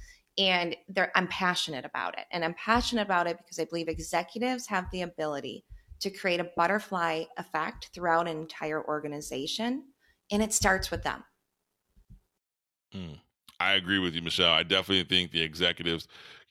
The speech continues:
Speaker 2: create, you know, they're the first domino to fall. It creates this massive, massive, uh, change in an organization. I just recently had a conversation with a client of mine,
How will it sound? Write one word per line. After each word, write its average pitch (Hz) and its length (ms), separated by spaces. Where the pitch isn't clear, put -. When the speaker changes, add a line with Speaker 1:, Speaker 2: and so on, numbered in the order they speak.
Speaker 2:
create, 95 600
you 92 140
know, 87 80
they're 90 140
the 90 80
first 92 320
domino 95 340
to 87 80
fall. 104 420
It - 80
creates 80 200
this 76 160
massive, 90 580
massive, 87 540
uh, 85 180
change 98 400
in 98 80
an 90 100
organization. 92 800
I 73 240
just 80 240
recently 90 240
had 85 100
a - 80
conversation 85 520
with 78 120
a 69 60
client 85 260
of 82 60
mine, 80 200